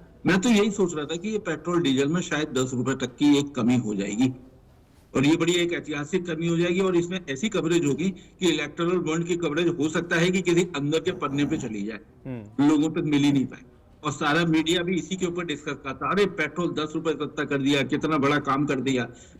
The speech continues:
Speaker 1: लेकिन कोई भी मीडिया ये नहीं पूछता कि अगर यही काम करना था, तो एक साल पहले आपने चार रुपए और पाँच रुपए या आठ रुपए per लीटर क्यों नहीं कम किया? लेकिन कोई भी सवाल ये नहीं पूछता। तो
Speaker 2: तो
Speaker 1: इसी
Speaker 2: सर, ऐसे ही
Speaker 1: नैरेशन
Speaker 2: हो
Speaker 1: में
Speaker 2: गई
Speaker 1: आप
Speaker 2: मेरे,
Speaker 1: आते हैं।
Speaker 2: सर, सर, एक कहावत याद आ रही है, हम बोलते हैं ना कि मतलब ऐसे ही,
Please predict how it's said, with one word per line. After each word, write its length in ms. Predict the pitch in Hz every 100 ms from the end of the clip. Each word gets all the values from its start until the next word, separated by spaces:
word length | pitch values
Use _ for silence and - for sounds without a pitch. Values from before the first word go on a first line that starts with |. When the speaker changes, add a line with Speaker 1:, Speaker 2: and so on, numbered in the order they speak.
| -
Speaker 1:
लेकिन 220 | 165 185
कोई 220 | 170 196
भी 120 | 233 226
मीडिया 300 | 202 202 208
ये 220 | 190 196
नहीं 120 | 202
पूछता 360 | 190 170 - 190
कि 80 |
अगर 180 | 202 190
यही 240 | 156 156 190
काम 220 | 180 180
करना 240 | 180 175
था, 140 | 180 185
तो 80 |
एक 240 | 202 165 165
साल 160 | 175
पहले 260 | 170 156 165
आपने 220 | 175 175
चार 240 | 175 156 147
रुपए 200 | 156 175
और 140 | 170
पाँच 220 | 143 143
रुपए 440 | 151 156 170 165 - - -
या 100 | 151
आठ 180 | 139 156
रुपए 540 | 156 165 165 160 156 151
per 60 | 151
लीटर 280 | 143 147 170
क्यों 180 | 165 147
नहीं 120 | 160
कम 180 | 160 160
किया? 200 | 165 170 - - - - _ -
लेकिन 180 | 156 160
कोई 140 | 165
भी 120 | 165
सवाल 300 | 165 131 139
ये 140 | 143 135
नहीं 120 | 131
पूछता। 320 | 110 98 113
तो 460 | - - - - 226
Speaker 2:
तो 160 | -
Speaker 1:
इसी 80 | 196
Speaker 2:
सर, 60 | 247
ऐसे 100 | 285
ही 60 |
Speaker 1:
नैरेशन 360 | 226 180 262 233
Speaker 2:
हो 60 |
Speaker 1:
में 100 | 196
Speaker 2:
गई 80 | 262
Speaker 1:
आप 60 | 165
Speaker 2:
मेरे, 160 | 165
Speaker 1:
आते 160 | 208 165
हैं। 60 | 180
Speaker 2:
सर, 240 | 185 226
सर, 360 | - 226 - -
एक 220 | 165 190
कहावत 400 | 151 139 180 196 170
याद 240 | 170 156
आ 60 | 143
रही 120 | 143
है, 60 | 147
हम 80 |
बोलते 320 | 165 170 190 214
हैं 120 | 202
ना 80 | 196
कि 120 | 175
मतलब 380 | 156 151 165 143
ऐसे 220 | 127 160
ही, 240 | 156 135